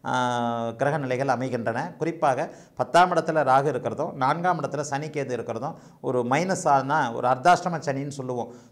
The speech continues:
தொழில் நிலைமைகளுக்கு, வேலை நிலைமைகளுக்கு வந்து ஒரு சாதகம் இல்லாத பலன் தான். இன்னொன்னு, நம்ம பணம் சம்பாதிக்கிறதே தொழில் அமைப்புகள்ல தானே சம்பாதிக்கிறோம்.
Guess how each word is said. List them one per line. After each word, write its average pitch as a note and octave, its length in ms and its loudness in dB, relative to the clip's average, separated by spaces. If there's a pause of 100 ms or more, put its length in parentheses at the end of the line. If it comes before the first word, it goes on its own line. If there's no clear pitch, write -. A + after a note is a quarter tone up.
தொழில் A#3 380 2
நிலைமைகளுக்கு, D#3+ 640 -2
வேலை E3+ 240 4
நிலைமைகளுக்கு C#3+ 560 -2
வந்து D3 200 -2
ஒரு C#3 160 -2
சாதகம் C#3+ 280 4
இல்லாத C3+ 280 0
பலன் A2+ 240 -2
தான். A2 180 -8 (280)
இன்னொன்னு, E3+ 640 -2
நம்ம C#3+ 240 0
பணம் G3+ 460 2
சம்பாதிக்கிறதே F3+ 640 2
தொழில் G#3 280 0
அமைப்புகள்ல F#3 460 0
தானே F#3+ 160 0
சம்பாதிக்கிறோம். E3+ 600 -2